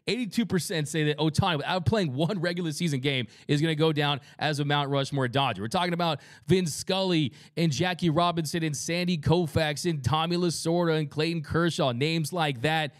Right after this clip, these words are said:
It is possible. I'll tell you what he needs to do to do that. And I also asked you guys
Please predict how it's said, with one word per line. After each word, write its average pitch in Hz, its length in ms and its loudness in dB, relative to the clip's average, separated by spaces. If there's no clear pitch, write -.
It 151 140 -2
is 196 260 0
possible. 165 440 0
I'll 185 60 -2
tell 170 180 0
you 151 80 2
what 151 120 0
he 147 60 -2
needs 147 220 -2
to 139 60 -6
do 139 340 2
to 143 100 -2
do 139 300 0
that. 151 180 0
And 139 80 -2
I 143 40 2
also 170 360 2
asked 139 320 -2
you 143 60 0
guys 135 420 2